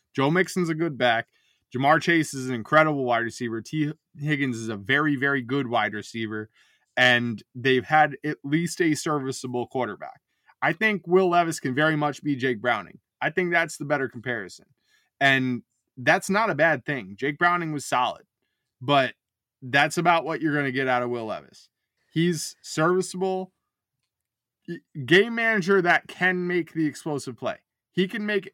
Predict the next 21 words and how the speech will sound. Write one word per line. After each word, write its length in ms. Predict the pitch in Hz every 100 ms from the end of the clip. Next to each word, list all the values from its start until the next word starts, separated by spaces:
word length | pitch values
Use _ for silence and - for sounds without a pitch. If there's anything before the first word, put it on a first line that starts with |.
| 147
like 240 | 135 151 170
you 100 | 196
said, 280 | 196 160 -
any 240 | 123 151
throw 220 | 165 185 175
on 140 | 185
the 60 | 190
field. 360 | - 143 123 123 _ _
He's 180 | 135 123
not 200 | 156 160
gonna 120 | 170
make 220 | 165 165
the 80 | 156
explosive 480 | 147 - 151 135 139
ones 180 | 131 120
consistently. 640 | 127 113 127 - - _ _ _ -
And 120 | 120
we 80 | 127
saw 220 | - 202
that 200 | 175 107
already. 360 | 101 90 76